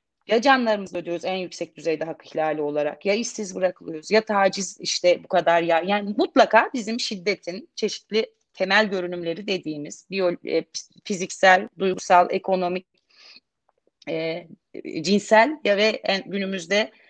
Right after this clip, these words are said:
çok yaygınlaşmış bir biçimde dijital şiddet, sanal şiddetin bir, birine maruz bırakılıyoruz. O sıralamadaki hani böyle ne olacak?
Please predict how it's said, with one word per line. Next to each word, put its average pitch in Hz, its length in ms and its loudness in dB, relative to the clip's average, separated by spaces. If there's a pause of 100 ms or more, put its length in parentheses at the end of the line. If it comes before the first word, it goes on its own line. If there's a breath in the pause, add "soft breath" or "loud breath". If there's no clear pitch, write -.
çok 220 220 -2
yaygınlaşmış 185 760 2
bir 170 100 -14
biçimde 160 480 -6
dijital 196 400 2
şiddet, - 400 -8
sanal 208 300 -2
şiddetin 156 720 -10 (540)
bir, 214 600 0
birine 247 540 4 (320)
maruz 233 400 4
bırakılıyoruz. 311 800 -6 (180)
O 190 180 -4
sıralamadaki 220 800 -4
hani 190 200 -8
böyle 214 260 -2
ne 311 80 -6
olacak? 175 360 -4